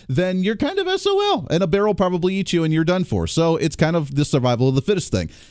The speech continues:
That, to me, is camping. Anything underneath that or anything beyond that is glamping with style.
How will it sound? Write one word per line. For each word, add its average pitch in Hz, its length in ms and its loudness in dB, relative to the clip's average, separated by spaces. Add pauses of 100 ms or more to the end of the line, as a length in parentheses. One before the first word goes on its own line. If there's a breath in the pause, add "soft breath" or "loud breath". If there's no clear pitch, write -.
(140 loud breath)
That, 123 360 2
to 226 80 0
me, 220 120 0
is 269 120 -2
camping. 131 480 0
Anything 202 540 -2
underneath 196 440 -2
that 107 280 -4 (560)
or 147 140 4
anything 185 300 2
beyond 160 440 0
that 92 320 -4 (300)
is 147 400 0
glamping 156 520 0
with - 120 2
style. 120 500 -2